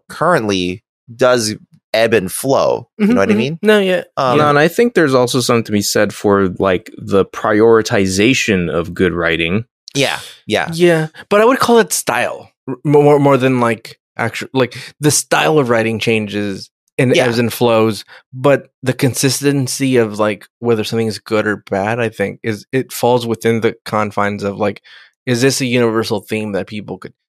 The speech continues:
Speaker 2: 'Cause I've seen,
Speaker 1: Mm.
Speaker 2: I've seen old-timey fucking black and white foreign films that I'm like, "Oh, I, that makes so much sense to me." And I,
Speaker 1: Mm.
Speaker 2: I'm nowhere close to knowing what that would be like to live that or that story or that place.
Speaker 1: Okay, fair enough. I mean, I, I,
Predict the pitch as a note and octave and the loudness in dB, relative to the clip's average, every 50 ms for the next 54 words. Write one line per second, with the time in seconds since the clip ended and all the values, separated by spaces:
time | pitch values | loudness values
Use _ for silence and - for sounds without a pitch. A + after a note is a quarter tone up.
0 | _ _ _ - B2 G#2+ - - A#2+ C3+ C3+ B2+ B2+ D3+ C#3+ A2 G2+ G#2 G#2+ - | _ _ _ -8 -8 -8 -4 -2 -2 -2 0 0 0 0 0 0 -4 -10 -14 -18
1 | _ _ C3+ C#3+ C#3 - F#3 E3+ - - - C3 C3 C3 A#2+ - B2+ B2 A#2 A#2 | _ _ -2 -2 0 2 2 2 2 2 2 2 2 2 0 0 0 0 0 0
2 | A#2 A2+ A2 - - A2+ G#2+ G#2+ A2 G2+ G2 G2 A2+ - _ _ _ A#2 A2+ A2 | 0 -2 -4 -4 -4 -4 -2 -2 -2 -4 -4 -8 -12 -18 _ _ _ -2 -2 -2
3 | G#2 A#2 G#2+ G#2 G#2 G#2 G2+ - - _ _ - - A2+ A2+ A#2 A2+ A2+ - G#2+ | -2 -2 0 0 0 0 0 -4 -10 _ _ -6 -2 0 0 0 -2 -2 -2 -2
4 | F#2 F2 F2 F2+ F#2+ - - G#2+ A2+ A#2 A2+ G#2+ - - _ _ A#2 A#2 A#2+ B2 | -2 -2 -6 -10 -10 -6 -2 0 0 2 0 0 -2 -6 _ _ -2 2 2 2
5 | A#2 G#2 G2 G2 - - - - G2+ - - G#2+ G2+ F#2+ F#2 - F#2 - - - | 2 0 -2 -8 -12 -10 -4 -4 -4 -4 -2 -4 -4 -4 -2 -4 -4 -6 -4 -4
6 | - G2 F#2+ F#2 - - - G2 F#2 - - - G2+ F#2 F#2 G2+ _ _ _ _ | -6 -4 -6 -6 -8 -8 -10 -10 -10 -10 -10 -10 -10 -12 -12 -14 _ _ _ _
7 | A2+ G#2 G2+ - G2 G2+ G#2 - _ _ - A2+ A2+ A2+ A2+ G#2+ G#2 G2+ A2 B2 | -12 -10 -6 -4 -4 -4 -4 -6 _ _ -14 -12 -10 -8 -8 -8 -8 -2 0 2
8 | C3 C#3 C#3 C#3 C3+ C3+ C3 A#2+ - - A#2+ A#2 G#2+ - - - A#2 G2+ E2 - | 4 4 4 6 4 4 2 2 2 2 2 2 2 0 -2 -2 -2 -2 -2 -8
9 | _ _ _ _ _ _ C3 B2 C3 C3+ C3 B2+ B2 B2 A#2+ A2+ G#2 G#2 G#2 - | _ _ _ _ _ _ -2 2 2 4 4 4 4 2 2 2 0 -2 0 -2
10 | G#2+ D2+ - G#2+ G#2 G#2 G#2+ G2 - E2+ G2 _ - G2 G2+ G2+ G2+ G2+ G2 - | -2 -2 0 -2 -2 -2 -4 -4 -4 -4 -6 _ -10 -10 -6 -2 -2 -2 -2 -4
11 | G#2 G2+ G2 G2 G2 G2 G2+ G2+ G2+ G2+ G2+ - - - - G2+ - - D2+ D2 | -6 -6 -6 -6 -4 -6 -6 -6 -6 -8 -8 -8 -10 -12 -12 -10 -8 -6 -6 -6
12 | - - - - - - - _ G#1 G1+ - _ - - - C#2 - - - - | -8 -10 -12 -14 -14 -16 -10 _ -12 -12 -12 _ -10 -8 -8 -8 -8 -10 -14 -14
13 | - - - _ _ _ _ _ - D#4+ - - G2+ F2+ F2 G2+ - _ A3+ G#3+ | -14 -16 -18 _ _ _ _ _ -8 -6 -2 0 0 0 -2 -4 -6 _ 0 2
14 | E3+ B2 F#2 E2 D#2+ E2 - - - F#3+ G#3 G3 G3 - E3+ F3+ F3+ - - C#3+ | 2 2 2 0 -2 -4 -4 -2 0 0 0 0 0 0 0 2 2 2 0 0
15 | D#3+ E3 E3 D#3 D3+ C#3 | 0 2 0 0 -2 -6